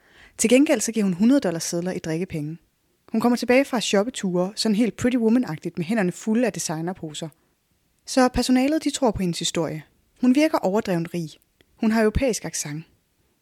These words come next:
Og så lever hun i luksus ved at sende regningen for alt, hvad hun foretager sig, tilbage til værelset på Eleven Howard. Mens hun gør, hvad hun kan for at holde den voksende flok af kreditorer fra døren.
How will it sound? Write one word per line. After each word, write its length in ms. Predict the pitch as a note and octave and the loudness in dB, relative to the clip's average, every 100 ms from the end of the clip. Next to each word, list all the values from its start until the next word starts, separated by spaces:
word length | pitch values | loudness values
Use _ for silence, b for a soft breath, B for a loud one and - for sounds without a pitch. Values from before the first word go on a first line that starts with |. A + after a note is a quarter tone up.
| - | -6
Og 100 | C4 | 0
så 60 | |
lever 220 | D#4 D4+ D#4 | 2 4 4
hun 140 | A#3 | 2
i 80 | F3+ | 0
luksus 460 | G3 C4 - F#3+ | -2 -2 -4 0
ved 80 | A3+ | 2
at 80 | A3 | 2
sende 220 | A3 G#3+ | 2 2
regningen 340 | G3 B3+ C#4 F#3+ | 0 2 2 0
for 120 | - | -2
alt, 160 | A#3+ | -4
hvad 80 | G3+ | -4
hun 120 | E3+ | -6
foretager 400 | E3+ A#3+ C#4 B3+ | -4 -4 -2 -4
sig, 140 | G#3 G3+ | -4 -6
tilbage 340 | G3+ F#3+ G#3 | -4 0 0
til 160 | B3 A3+ | -2 -4
værelset 380 | F3 E3+ - G#3 | -2 -4 -8 -6
på 80 | G3 | -2
Eleven 300 | E3+ E3 E3 | -2 -2 -8
Howard. 400 | D3+ D#3 E3 - _ _ _ _ _ _ _ _ _ _ _ _ _ | -10 -12 -12 -16 _ _ _ _ _ _ _ _ _ _ _ _ _
Mens 160 | A3 G#3+ | -4 -2
hun 120 | G#3+ | -2
gør, 180 | A3+ B3 | -2 -2
hvad 100 | B3+ | -2
hun 120 | A3+ | -4
kan 260 | - G3+ G#3 | -2 -4 -4
for 100 | G3+ | -4
at 60 | |
holde 200 | F3+ F#3 | -2 -2
den 200 | F3+ F3+ | -2 0
voksende 360 | G3+ A#3 - F#3 | 0 -2 -4 -4
flok 300 | - F#3 - | -2 -4 -2
af 80 | - | -6
kreditorer 560 | - E3+ - F3+ F3 | -4 -6 -6 -4 -4
fra 120 | F3+ E3+ | -6 -8
døren. 380 | D#3+ D3 D3 | -8 -8 -10